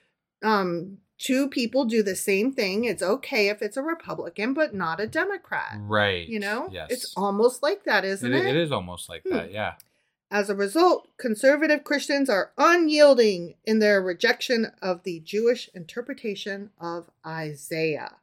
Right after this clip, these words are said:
Speaker 2: Yeah.
Speaker 1: Okay?
Speaker 2: Okay.
Speaker 1: So that is as far as I got because I didn't want to go too far into the weeds and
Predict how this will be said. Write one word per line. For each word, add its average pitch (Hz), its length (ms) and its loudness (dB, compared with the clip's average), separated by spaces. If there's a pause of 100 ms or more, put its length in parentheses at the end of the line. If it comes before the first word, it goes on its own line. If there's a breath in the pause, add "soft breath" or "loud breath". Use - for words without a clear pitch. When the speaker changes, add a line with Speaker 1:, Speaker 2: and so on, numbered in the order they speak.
(420)
Speaker 2:
Yeah. 82 300 -6 (200)
Speaker 1:
Okay? 220 340 -2
Speaker 2:
Okay. 117 320 2 (400)
Speaker 1:
So 165 560 -4
that 190 600 4
is 220 180 2
as 196 160 0
far 240 220 0
as 277 120 4
I 269 100 2
got 196 360 2
because 190 840 0 (440)
I 160 40 -14
didn't 240 360 0
want 254 140 4
to 247 60 2
go 214 240 2
too 339 520 10
far 262 300 8
into 233 300 0
the 233 120 6
weeds 208 600 -4 (140)
and 190 300 -4